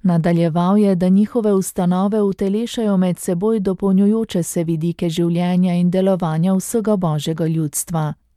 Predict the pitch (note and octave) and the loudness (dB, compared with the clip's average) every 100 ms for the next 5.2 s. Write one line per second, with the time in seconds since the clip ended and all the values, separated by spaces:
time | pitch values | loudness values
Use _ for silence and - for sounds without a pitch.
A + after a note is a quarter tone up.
0 | - G3 F3+ - F#3 - F#3 F3 E3+ E3+ | 0 4 4 2 -2 0 2 2 0 0
1 | F3 F3 D#3+ D3+ E3 F#3 - E3+ F3 F#3 | 0 0 0 0 0 0 -2 0 0 0
2 | E3 - G3 G3+ G#3 G3+ F3 D#3+ E3 D#3+ | -2 -2 0 2 2 0 0 -2 -4 0
3 | F3+ - E3 D3+ - G3 G#3 - G3 - | -2 -2 -4 -4 -2 -2 -2 -2 -4 -2
4 | G3 F#3+ F#3 F#3 F3 F#3+ F3+ F#3 F#3 F#3 | 2 2 2 0 -2 -2 0 0 2 2
5 | F3 | 2